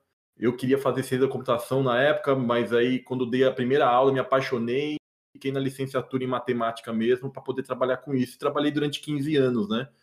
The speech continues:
Mas quando não me satisfazia mais, eu, eu, eu saí, preferi vender o, a minha parte do colégio, vendi,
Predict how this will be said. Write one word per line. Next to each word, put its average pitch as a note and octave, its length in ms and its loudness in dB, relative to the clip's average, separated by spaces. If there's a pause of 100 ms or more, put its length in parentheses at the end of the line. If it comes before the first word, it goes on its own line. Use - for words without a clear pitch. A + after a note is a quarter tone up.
(540)
Mas A#2 220 -2
quando C3+ 300 -2
não D3 580 2
me B2 400 -2
satisfazia B2+ 880 0
mais, C#3 520 0
eu, D3 400 0
eu, C3+ 200 2 (340)
eu A#2+ 120 -4
saí, C#3 640 0 (480)
preferi B2 460 -4
vender A2+ 480 2
o, G#2+ 240 0 (220)
a G2 120 0
minha G#2 160 0
parte G#2 320 0
do G#2 80 -6
colégio, B2+ 580 0
vendi, C#3 600 -4